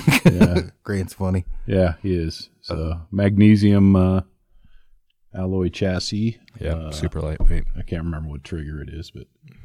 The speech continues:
Speaker 3: Trigger Tech,
Speaker 2: really,
Speaker 3: maybe?
Speaker 2: yeah,
Speaker 3: Yeah.
Speaker 2: really cool trigger.
Speaker 1: Yeah.
Speaker 2: Um, I'm putting a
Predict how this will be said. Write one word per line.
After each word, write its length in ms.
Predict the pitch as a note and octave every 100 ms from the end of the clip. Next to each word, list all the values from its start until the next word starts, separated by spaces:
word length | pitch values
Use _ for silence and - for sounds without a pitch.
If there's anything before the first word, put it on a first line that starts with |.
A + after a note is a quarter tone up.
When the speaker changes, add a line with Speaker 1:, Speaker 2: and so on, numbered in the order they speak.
| _ _
Speaker 3:
Trigger 240 | - E2+ E2+
Tech, 200 | - E2+
Speaker 2:
really, 160 | F2
Speaker 3:
maybe? 240 | F#2 F#2+ F#2+ _ -
Speaker 2:
yeah, 160 | F2
Speaker 3:
Yeah. 60 | D#2+
Speaker 2:
really 240 | F2 F#2+
cool 260 | F2 G2+ E2+
trigger. 420 | - D2+ D2+ E2+ _ _ _ _ -
Speaker 1:
Yeah. 140 | C#2 D2 D#2 _ -
Speaker 2:
Um, 400 | D#2 D#2 D2+ D2+
I'm 160 | G2+ B2
putting 240 | B2+ F#2 F2+
a 180 | D2